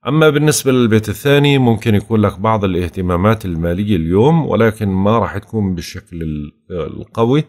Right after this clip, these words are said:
ممكن بعضكم يحصل مكاسب من عمل إضافي أو مستردات أو هبات، ولكن المصاريف ممكن إنها تتزايد خلال هذا اليوم أو يكون لك متطلبات مالية.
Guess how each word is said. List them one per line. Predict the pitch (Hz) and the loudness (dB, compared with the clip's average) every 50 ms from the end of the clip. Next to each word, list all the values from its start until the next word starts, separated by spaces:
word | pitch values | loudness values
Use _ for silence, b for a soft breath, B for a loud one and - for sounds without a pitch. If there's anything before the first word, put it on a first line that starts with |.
| _ _ _ _ _ _ _ _ _ - | _ _ _ _ _ _ _ _ _ -2
ممكن | 143 165 143 - 139 123 117 110 95 98 | -2 -2 0 0 0 0 0 0 0 0
بعضكم | 113 110 98 95 - - 104 101 | 0 0 -2 -2 -4 -4 -4 -4
يحصل | 87 - 104 107 - - 101 95 90 | -4 -2 -4 -6 -4 -2 0 0 2
مكاسب | 87 90 85 - - 123 120 113 - - 98 80 76 85 | 0 0 -2 -2 -2 0 0 0 0 -2 -4 -4 -4 -4
من | 82 82 | -4 -2
عمل | 80 95 110 104 87 80 60 65 | 0 2 2 2 2 0 -2 -6
إضافي | 73 78 95 104 107 104 - 107 | -4 -2 0 0 0 0 -4 -4
أو | 73 60 80 | -4 -4 -4
مستردات | 82 85 82 - - 98 90 92 87 82 82 101 101 95 - | -4 -4 -6 -6 -6 -2 -2 -2 -2 0 0 0 -2 -2 -4
أو | - 78 73 73 65 | -10 -14 -14 -12 -12
هبات، | 78 90 85 98 110 131 151 - - _ _ _ _ _ _ _ _ _ _ | -10 -4 0 2 2 4 2 0 -4 _ _ _ _ _ _ _ _ _ _
ولكن | 120 127 127 120 110 - 117 110 | 0 2 4 4 2 2 0 2
المصاريف | 107 98 92 92 92 90 - - 95 95 107 113 110 110 - 87 | 2 2 2 2 0 -2 -2 -2 0 2 2 2 0 -2 -6 -4
ممكن | 95 104 101 - 101 90 85 | -2 -2 -2 -2 -6 -8 -8
إنها | 87 87 85 87 | -6 -6 -6 -8
تتزايد | - - 87 80 71 85 107 110 110 107 98 87 82 | -8 -10 -12 -10 -2 2 4 4 4 4 2 0 -2
خلال | - - - 90 87 82 | -6 -12 -6 -2 -2 0
هذا | 78 76 80 76 78 80 | 0 -2 -2 -4 -6 -8
اليوم | 76 73 82 101 110 113 107 - | -8 -6 0 0 2 2 2 0
أو | 67 76 | -4 -6
يكون | 76 - 107 107 | -6 -4 -2 0
لك | 101 92 - 92 | 0 0 -2 -4
متطلبات | 82 80 - 82 - - 92 90 82 78 85 95 90 87 - 80 | -10 -10 -10 -12 -10 -6 -2 -2 0 2 2 0 0 0 -4 -8
مالية. | 78 78 76 78 95 104 113 123 135 135 - _ | -6 -6 -4 -2 0 0 0 0 0 -2 -6 _